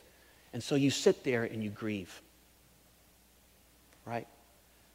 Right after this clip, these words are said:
And you allow yourself to move into that place that Jesus felt on the mountain, the tears that he had to allow to move through him so that he could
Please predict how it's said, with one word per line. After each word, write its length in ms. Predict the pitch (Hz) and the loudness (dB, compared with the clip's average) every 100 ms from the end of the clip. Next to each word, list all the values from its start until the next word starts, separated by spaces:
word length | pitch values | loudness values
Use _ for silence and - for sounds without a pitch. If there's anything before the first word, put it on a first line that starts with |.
| - - - | -20 -20 -6
And 100 | 117 | 0
you 100 | 120 | 4
allow 280 | 123 131 143 | 10 12 12
yourself 500 | 135 120 - 110 - | 10 2 0 0 -2
to 100 | 113 | 0
move 240 | 117 120 | 0 2
into 300 | 123 117 104 | 2 0 0
that 240 | 104 101 - | -2 -2 -4
place 420 | - 113 101 - - | -2 0 0 -6 -6
that 120 | 143 | -4
Jesus 420 | - 214 208 147 | 0 0 0 -4
felt 280 | - 98 85 - - - - - - - - - - - - - - - | -4 -6 -6 -16 -20 -20 -20 -20 -20 -20 -20 -20 -20 -20 -20 -20 -20 -6
on 160 | - 151 | 4 6
the 80 | 156 | 8
mountain, 400 | 156 151 147 110 | 8 6 4 -2
the 80 | 107 | -4
tears 440 | - 180 160 143 | 0 4 6 4
that 120 | 139 | -2
he 200 | - 214 | -2 -2
had 280 | - 139 113 | 2 2 2
to 120 | 120 107 - | 0 -4 2
allow 460 | 127 127 139 151 135 | 8 8 10 10 8
to 160 | - 120 | 6 4
move 480 | 127 151 156 131 | 8 10 10 8
through 320 | 101 - 160 147 | 4 4 6 6
him 240 | 113 85 - - - - - - - | 4 -8 -12 -20 -20 -20 -20 -20 -18
so 180 | - 127 | -4 4
that 180 | 127 143 | 4 4
he 180 | 131 127 | 0 0
could 280 | 139 123 | 0 0